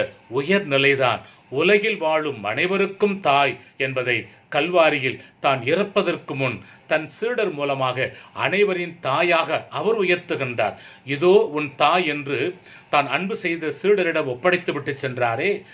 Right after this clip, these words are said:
அது எதனை குறிக்கிறது? விவிலியம் உண்மை என்றால், விவிலியத்தில் இறைவன்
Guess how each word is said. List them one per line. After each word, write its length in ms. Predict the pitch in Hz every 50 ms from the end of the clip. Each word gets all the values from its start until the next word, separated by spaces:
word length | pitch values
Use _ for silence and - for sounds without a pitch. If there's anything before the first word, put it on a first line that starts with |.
| - -
அது 160 | 135 127 131
எதனை 300 | 143 151 151 202 220 226 220
குறிக்கிறது? 600 | - 170 170 196 190 196 - 180 147 120 - - - - _ _ _ _ _ _ _ _ _ _ _ _ _ - - - - - _ _ -
விவிலியம் 520 | 131 165 180 196 220 202 196 190 180 180 170 147 -
உண்மை 300 | 113 156 190 202 202 180
என்றால், 500 | 147 120 113 104 101 92 92 107 135 160 - - - - -
விவிலியத்தில் 640 | 151 175 185 214 208 202 190 185 - - 175 156 131
இறைவன் 420 | 135 151 170 175 165 170 160 143